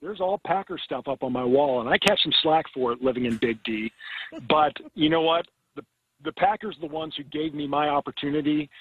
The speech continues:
to live out my dream as a professional football player. I won a Super Bowl with the Green Bay Packers.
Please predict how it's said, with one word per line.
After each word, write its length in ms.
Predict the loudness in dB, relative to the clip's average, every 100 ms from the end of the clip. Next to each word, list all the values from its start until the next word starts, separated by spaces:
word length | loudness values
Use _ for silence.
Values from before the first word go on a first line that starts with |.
| -6
to 80 | 0
live 160 | 2 2
out 180 | 0 0
my 140 | -4
dream 260 | -4 -2 -4
as 60 | -6
a 40 |
professional 380 | -6 -2 0 0
football 320 | 0 2 0
player. 320 | 2 2 2
I 80 | 2
won 260 | 4 4 4
a 60 | 4 4
Super 240 | 2 0
Bowl 220 | 0 0
with 80 | -2
the 60 | -4
Green 240 | -6 -2
Bay 140 | -2
Packers. 440 | 0 0 2 0